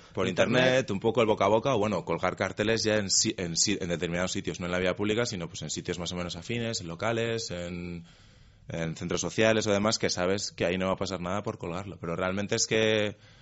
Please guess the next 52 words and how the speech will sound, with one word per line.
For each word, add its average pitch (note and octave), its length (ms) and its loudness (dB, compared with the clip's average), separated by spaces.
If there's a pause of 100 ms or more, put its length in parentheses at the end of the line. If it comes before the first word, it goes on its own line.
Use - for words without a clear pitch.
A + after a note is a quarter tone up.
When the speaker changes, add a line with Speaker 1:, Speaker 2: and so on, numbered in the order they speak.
Speaker 1:
claro, A2 160 0
es E2+ 120 0
una G#2 120 2
putada, A2+ 380 2
pero F2 280 0
realmente F2+ 380 -2
te G2+ 100 -4
obligan F#2 260 0
a - 20 -2
hacer F#2 180 -6
eso, F#2 220 -8
porque E2 640 -12 (200)
si - 160 -2
la, F2 120 2
por F2 500 -4
ejemplo, F#2 220 2
hace F2 180 2
poco A2 280 4
celebramos F#2 460 2
el F#2+ 60 0
veinte F#2 160 0
aniversario G#2+ 580 0 (200)
y G2+ 100 -4
también F#2 260 2
una F#2 160 4
pegada D#2+ 340 0
de D#2 80 -4
carteles, E2 500 -6
o - 60 -12
sea E2 220 -4
que, E2 480 -2 (300)
pues E2 120 -8
yo F2 80 -2
qué E2 60 -4
sé, F2 220 -10 (100)
igual F2 240 0
dentro F#2 240 2
de F#2 60 4
seis F#2 200 0
meses, A#2+ 540 -2
pues F#2 140 -6
nos E2+ 120 -6
vuelve F#2 200 0
a - 20 2
llegar E2+ 200 2
otro E2+ 180 -4
embargo E2+ 260 -4
a E2 40 -6
la D#2+ 100 -4
de E2 60 -8
las D#2+ 140 -12
cuentas. G2 420 -8